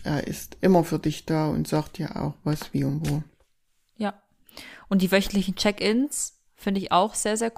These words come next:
Speaker 2: cool, weil auch da kommt ein sehr ausführliches Feedback zu dem Formcheck.
Speaker 1: Genau.
Speaker 2: Ähm,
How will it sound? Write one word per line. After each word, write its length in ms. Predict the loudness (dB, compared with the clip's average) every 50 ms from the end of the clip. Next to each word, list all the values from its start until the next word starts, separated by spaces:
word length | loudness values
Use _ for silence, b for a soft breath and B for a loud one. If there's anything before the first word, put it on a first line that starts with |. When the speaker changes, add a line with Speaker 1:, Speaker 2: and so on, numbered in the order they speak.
| -4 -2
Speaker 2:
cool, 300 | 0 2 2 2 0 -2 b b b b b b b b b b b
weil 340 | 2 2 4 4 4 2 0
auch 140 | -2 -6 -4
da 260 | 2 4 6 6 6
kommt 260 | 4 2 -2 -4 -2 -2
ein 160 | -2 -2 0
sehr 360 | 0 2 4 4 4 6 6
ausführliches 1200 | 6 6 6 6 2 0 -6 -8 -4 0 4 4 6 6 6 4 2 0 -2 -4 -2 -2 -4 -6
Feedback 720 | -8 -10 -10 -2 -2 -2 -2 -2 -4 -4 -4 -4 -4 -6 -10
zu 180 | -10 -8 -6 -4
dem 380 | -4 -2 -2 -2 -2 -4 -6 -8
Formcheck. 840 | -10 -10 -2 2 2 2 2 0 0 0 2 2 2 2 0 -6 -20 _ _ _ _ _ _ _ _ _ -8
Speaker 1:
Genau. 460 | 0 2 2 4 4 2 0 -2 -2 0
Speaker 2:
Ähm, 800 | 2 2 4 4 2 2 0 0 -2 -2 -2 -4 -4 -6 -8 -10